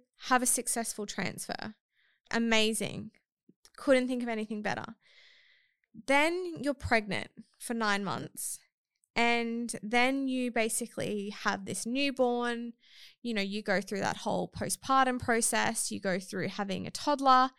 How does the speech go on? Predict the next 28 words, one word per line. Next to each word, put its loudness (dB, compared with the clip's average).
and 2
it's, 0
like, 4
two 2
years 4
down 4
the -2
track -6
where 4
you're 0
looking -4
to -8
try -2
to -4
fall -4
pregnant 0
again. -8
But 4
saying 4
this -2
to -4
us -2
from -2
a -8
realistic -4
perspective, -4
and 0
I, 2